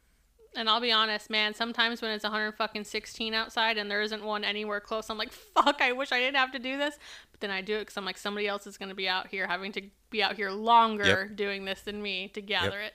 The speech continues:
Speaker 1: <laughs>
Speaker 2: I do it every time.
Speaker 1: Yeah.
Speaker 2: And I will gather other ones that I see
Speaker 1: Yeah.
Speaker 2: and do it. Because you know what? It's always some low-paid sixteen-year-old kid that they make go out and corral all the carts. And it's like, you know what? If I can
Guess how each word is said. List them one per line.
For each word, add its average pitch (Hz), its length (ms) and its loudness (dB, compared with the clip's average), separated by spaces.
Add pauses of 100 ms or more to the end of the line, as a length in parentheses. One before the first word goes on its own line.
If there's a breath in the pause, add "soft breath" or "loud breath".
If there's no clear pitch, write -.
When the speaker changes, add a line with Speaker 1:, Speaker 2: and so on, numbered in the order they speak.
Speaker 1:
<laughs> - 420 -20
Speaker 2:
I 104 80 8
do 101 180 4
it 98 140 2
every 90 300 2
time. 85 400 0
Speaker 1:
Yeah. - 80 2
Speaker 2:
And 92 80 8
I 101 80 8
will 117 140 6
gather 95 420 8
other 98 160 4
ones 101 220 2
that 101 120 4
I 95 100 8
see 87 440 2
Speaker 1:
Yeah. 87 120 2
Speaker 2:
and 87 100 -2
do 90 180 2
it. 80 140 -2
Because 95 240 0
you 101 80 2
know 113 140 4
what? 110 260 6 (360 loud breath)
It's - 220 0
always 98 400 8
some 95 260 4
low-paid 101 840 6
sixteen-year-old 104 960 4
kid 98 380 4
that 92 160 2
they 95 120 2
make 92 240 0
go 101 140 4
out 90 180 6
and 92 100 -12
corral 95 400 4
all 92 120 4
the 95 100 2
carts. 107 460 4 (280 loud breath)
And - 80 -6
it's 90 100 0
like, 95 140 2
you 104 60 0
know 104 100 6
what? 127 140 4
If - 140 0
I 107 100 8
can 110 320 -2